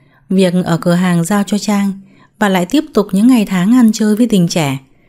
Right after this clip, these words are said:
Thỉnh thoảng, bà lại qua nhà Hưng để giải trí khi chồng đi vắng. Con gái bà từ ngày được mẹ giao cho quản lý shop quần áo cũng tất bật nên bà chẳng lo lắng, sợ bị phát hiện.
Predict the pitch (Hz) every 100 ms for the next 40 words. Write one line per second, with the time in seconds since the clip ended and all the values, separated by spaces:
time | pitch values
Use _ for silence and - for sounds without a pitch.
0 | _ _ _ - 202 196 180 151 160 _
1 | _ _ - 190 180 170 208 254 240 202
2 | 185 247 254 214 156 156 160 151 185 185
3 | 240 - 214 202 190 175 196 190 208 247
4 | - - _ _ _ _ - 214 185 208
5 | 226 185 170 175 170 165 160 175 175 165
6 | 202 202 196 190 214 202 196 180 156 165
7 | 196 254 254 190 165 160 226 - _ _
8 | _ - 240 262 277 262 185 - _ _
9 | _ - 196 185 185 175 175 165 160 170
10 | 151 208 214 208 196 240 254 - _ -
11 | 220 170 156 240 254 214